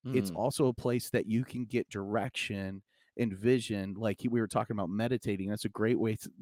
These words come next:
Speaker 1: place to meditate on the Lord. Uh, you'll be stretched, you will learn new things, meet people that are not like you from different places all over the world, and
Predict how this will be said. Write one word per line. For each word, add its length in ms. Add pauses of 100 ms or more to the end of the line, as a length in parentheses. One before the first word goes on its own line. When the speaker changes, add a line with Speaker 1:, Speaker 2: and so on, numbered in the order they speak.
(140)
Speaker 1:
place 320
to 140
meditate 500
on 120
the 60
Lord. 420 (480)
Uh, 220
you'll 160
be 120
stretched, 600 (380)
you 520
will 360
learn 460 (160)
new 200
things, 520
meet 360
people 500
that 180
are 120
not 320
like 260
you 140
from 260
different 300
places 320
all 240
over 160
the 80
world, 400 (440)
and 340